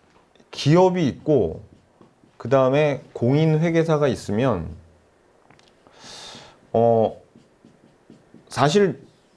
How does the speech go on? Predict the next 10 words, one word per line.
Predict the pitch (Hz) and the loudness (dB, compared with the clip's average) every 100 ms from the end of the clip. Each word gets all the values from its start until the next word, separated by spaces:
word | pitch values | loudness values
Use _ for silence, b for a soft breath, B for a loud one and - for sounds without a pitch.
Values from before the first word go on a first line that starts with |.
| _ _ - | _ _ -4
지금까지의 | - 190 214 214 190 190 | 2 2 4 4 4 4
내용을 | 123 151 180 | 4 4 2
보면 | 170 131 147 135 127 117 | 0 -2 0 0 0 -2
요 | 107 143 | -2 -2
공인회계사가 | 143 156 160 185 180 165 151 147 131 139 139 | -2 0 2 2 0 2 0 0 0 -4 -4
기업을 | - 143 143 143 143 | 0 2 2 0 -2
감사하지만 | 104 113 147 135 104 107 143 90 82 b b b b - | -4 -2 0 -2 -2 -2 -2 -2 -8 b b b b -4
굉장히 | 147 170 190 190 180 | 0 2 4 2 0
공인회계사가 | - 151 190 185 170 165 165 151 143 | 0 2 2 2 2 2 0 -2 -4
갑이고, | - 110 135 120 98 113 - | -4 -4 -4 -6 -4 -4 -6